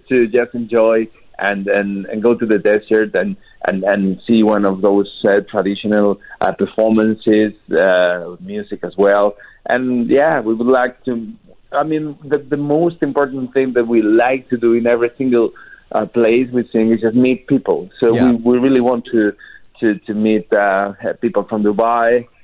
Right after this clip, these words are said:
Speaker 1: have fun, and, and, and, and, and enjoy, you know, the, do some tourism as well.
Speaker 2: Final question, um, as well as being great singers, um, you guys in Spain are pretty good footballers, and of course the World Cup has just kicked off. Um, are you gonna be following, um,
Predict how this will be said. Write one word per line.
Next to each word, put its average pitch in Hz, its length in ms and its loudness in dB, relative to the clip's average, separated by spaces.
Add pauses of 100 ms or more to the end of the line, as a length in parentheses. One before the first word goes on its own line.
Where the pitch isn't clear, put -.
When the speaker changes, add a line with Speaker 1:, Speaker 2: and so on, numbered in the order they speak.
(140)
Speaker 1:
have - 260 -18
fun, 110 400 -4 (200)
and, 104 320 -6
and, 98 260 -2
and, 104 200 -4
and, 104 280 -8
and 104 140 -8
enjoy, 101 300 0
you 95 420 -4
know, 90 320 -4
the, 87 100 -2 (180)
do 101 180 -4
some 98 220 -4
tourism 95 420 0
as 85 100 -14
well. 85 320 0 (340)
Speaker 2:
Final 233 600 -2
question, 151 800 -2
um, 143 300 -2
as 123 160 -6
well 175 220 -2
as 156 180 -2
being 139 260 -4
great 151 320 -2
singers, 139 720 -4 (120)
um, 120 580 -2
you 131 220 -4
guys 139 280 -4
in 123 120 -4
Spain 127 320 -2
are - 20 -8
pretty 131 240 -4
good 117 180 -4
footballers, 120 720 -2
and 120 100 -6
of 107 120 -10
course 113 220 -8
the 120 100 -8
World 131 260 -2
Cup 139 240 -2
has 127 140 -4
just 135 320 -4
kicked - 360 -6
off. 151 380 0
Um, 151 280 0
are 151 140 -6
you 196 200 -4
gonna 190 240 -2
be 180 80 -2
following, 190 800 0
um, 175 380 -2